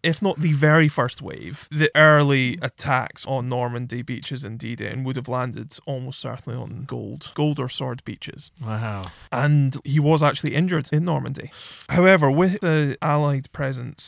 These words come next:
Speaker 1: on the continent, thought was increasingly being given to the liberation of camps
Speaker 2: Mm-hmm.
Speaker 1: at this time. 'Cause
Speaker 2: Okay.
Speaker 1: the last thing they wanted was them wandering around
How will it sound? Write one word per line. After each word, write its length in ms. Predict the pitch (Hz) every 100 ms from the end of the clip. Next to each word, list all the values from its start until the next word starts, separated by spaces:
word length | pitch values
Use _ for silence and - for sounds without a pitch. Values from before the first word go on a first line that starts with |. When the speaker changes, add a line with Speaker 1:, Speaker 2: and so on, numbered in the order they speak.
| -
Speaker 1:
on 220 | 143 139 135
the 80 |
continent, 600 | - 143 147 - - - -
thought 560 | - - 165 175 -
was 100 | 160
increasingly 540 | 147 135 151 147 151 135
being 260 | 135 127
given 460 | 131 127 127 123 120
to 380 | - 147 131 127
the 80 | 127
liberation 560 | 123 127 123 120 - 120
of 80 | -
camps 480 | 143 - - - -
Speaker 2:
Mm-hmm. 220 | 110 127 151 - -
Speaker 1:
at 120 | -
this 180 | 127 -
time. 340 | - 127 139 _ _ -
'Cause 180 | 117
Speaker 2:
Okay. 80 | 143
Speaker 1:
the 60 | 151
last 180 | 160 -
thing 140 | 147
they 100 | 139
wanted 360 | 135 131 - -
was 140 | 127
them 120 | 135
wandering 320 | 131 131 127 117
around 360 | 123 117 131